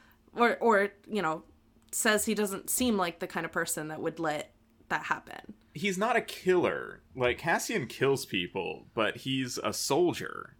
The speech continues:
Speaker 2: And I
Speaker 1: Right.
Speaker 2: think there is a difference.
Speaker 1: There is a
Speaker 2: Uh,
Speaker 1: difference.
Speaker 2: and the Force was moving around Cassian, I think, because Cassian was gonna kill knowing it was wrong.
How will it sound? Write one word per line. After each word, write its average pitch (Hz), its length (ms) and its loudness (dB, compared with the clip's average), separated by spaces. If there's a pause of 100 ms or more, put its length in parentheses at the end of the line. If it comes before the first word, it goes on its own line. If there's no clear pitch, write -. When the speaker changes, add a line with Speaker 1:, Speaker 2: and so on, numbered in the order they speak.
(140)
Speaker 2:
And 110 120 0
I 120 60 6
Speaker 1:
Right. 196 120 6
Speaker 2:
think - 100 -2
there 120 140 4
is 127 120 2
a 107 40 2
difference. 113 580 -4
Speaker 1:
There 190 120 -2
is 180 220 -2
a 113 40 4
Speaker 2:
Uh, 101 100 4
Speaker 1:
difference. - 560 -10
Speaker 2:
and 113 640 0 (420)
the 120 180 -2
Force 160 340 0
was 127 160 -4
moving 117 300 0
around 98 540 -4
Cassian, 98 720 -2 (840)
I 107 100 0
think, 117 320 -6
because 104 920 0 (640)
Cassian 113 520 0
was 95 240 -2 (180)
gonna 117 240 0
kill 98 720 -2 (460)
knowing 113 460 4
it 98 100 -2
was - 160 -6
wrong. 76 440 -6